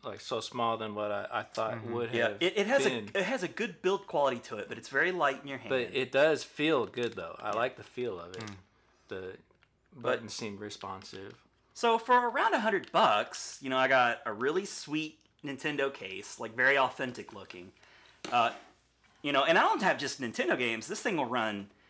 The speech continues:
Speaker 3: Super Nintendo, TurboGrafx, Sega Genesis,
Speaker 2: Oh, wow.
Speaker 3: Sega C D. I've even got some PlayStation games on
Speaker 1: It,
Speaker 3: here.
Speaker 1: it'll run Dragon's Lair arcade game.
Speaker 3: It'll run, yeah.
Speaker 2: Wow,
Speaker 3: It'll,
Speaker 2: that's
Speaker 3: it, it run
Speaker 2: impressive.
Speaker 3: main. It runs main.
Speaker 1: Yeah.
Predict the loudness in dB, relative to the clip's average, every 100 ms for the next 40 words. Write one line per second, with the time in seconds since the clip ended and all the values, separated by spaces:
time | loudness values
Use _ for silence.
0 | _ -10 -6 -2 -2 -2 -2 2 4 6
1 | 6 4 2 0 2 2 2 0 -4 -4
2 | -4 -2 -4 -4 -6 -10 -10 -8 -4 -4
3 | -4 -6 -12 -2 -2 0 -2 -2 0 0
4 | 0 0 0 -2 -8 -6 -4 -6 -8 -10
5 | -10 -14 -8 -8 -8 -8 -4 0 2 4
6 | 4 2 0 4 4 4 2 4 4 2
7 | 2 2 2 2 0 0 2 4 6 4
8 | 4 4 4 6 4 4 2 0 -2 0
9 | 4 6 6 4 2 0 -2 2 0 0
10 | -2 -2 -6 -6 -8